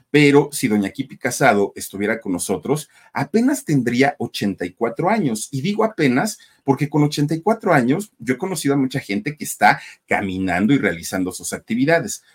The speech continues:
Pero la forma en la que doña Kipi Casado terminó su existencia, terminó su vida, fue de verdad muy lamentable y fue bastante, bastante triste. Incluso, fíjense ustedes que la manera en la que Kipi Casado se entera de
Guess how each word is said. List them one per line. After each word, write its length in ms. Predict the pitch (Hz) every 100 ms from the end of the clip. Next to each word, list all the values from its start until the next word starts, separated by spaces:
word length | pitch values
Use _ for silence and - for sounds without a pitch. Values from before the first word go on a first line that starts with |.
| _ -
Pero 160 | 127
la 120 | 131
forma 400 | 131 170 165 190 -
en 160 | 113
la 100 | 98
que 80 | -
doña 220 | 98 98
Kipi 300 | - - 143
Casado 520 | - 107 120 101 98 104
terminó 420 | - 90 90 107
su 280 | - 123 -
existencia, 680 | 107 - - - 110 107 107
terminó 340 | 95 92 95
su 160 | - 101
vida, 260 | 98 95 - - -
fue 160 | _ 185
de 80 | 185
verdad 300 | 143 107 107
muy 160 | 120
lamentable 720 | 120 113 92 - 95 101 113 -
y 80 | 101
fue 220 | - 113
bastante, 720 | 107 107 - 110 110 104 107
bastante 600 | 98 85 - 98 95 -
triste. 520 | - - 127 123 85 - - -
Incluso, 680 | 123 143 151 202 - 147 -
fíjense 320 | 139 139 139
ustedes 320 | - 110 117
que 80 | -
la 100 | 101
manera 460 | 98 95 107 117 -
en 140 | 113
la 140 | 92 90
que 120 | -
Kipi 300 | - 107 131
Casado 480 | 117 - 135 95 107 - -
se 260 | - - 123
entera 640 | 127 127 147 147 110 104 _ _ _
de 480 | 101 120 127 120